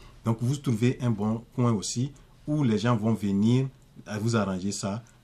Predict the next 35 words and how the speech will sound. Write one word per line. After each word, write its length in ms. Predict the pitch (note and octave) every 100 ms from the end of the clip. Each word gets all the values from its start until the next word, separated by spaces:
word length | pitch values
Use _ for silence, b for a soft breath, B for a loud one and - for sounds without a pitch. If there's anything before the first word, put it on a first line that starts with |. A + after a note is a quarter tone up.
| -
Les, 120 | G2
vous 100 | A#2
savez, 440 | - A#2+ C#3 D#3 B2
je 220 | G#2+ A2
crois 240 | G#2 C3+ C3
qu'aujourd'hui, 1200 | B2+ A2 A#2 A#2 G#2 C3 A#2 F#2+ A#2 A#2+ B2 D#3+ B2
vous 240 | A2+ A#2
allez 300 | G#2+ B2 C3+
dans 260 | A2+ G#2+ A#2
certaines 400 | A2+ - C#3+ C#3
capitales, 600 | G#2+ - F#2+ A#2 C3 D3 B B -
mais 240 | - G#2 -
dans 160 | G#2
certaines 400 | A2 A#2+ - C#3+
villes, 340 | F#2 G2 C#3 F#3 B B B A#2+
vous 140 | A#2
allez 160 | B2 D3
voir 340 | A2 A#2 A#2
que 100 | C3+
les 260 | B2 G2 F#2
gens 180 | B2+ C3+
utilisent 360 | A#2+ G#2+ A2 G2
beaucoup 280 | G2 -
les 100 | G#2
motos, 360 | G2+ F#2+ - B2
surtout 480 | - A2+ - F3+ F#3 B B -
dans 100 | A2+
les 120 | C3
villes 200 | B2 E3+
où 160 | E3+ D#3+
on 80 | D#3+
fait 220 | - D3+
les 180 | A2+ G#2
taxis 400 | A#2 - - D3
motos. 540 | G#2+ G#2+ - F#3+ B3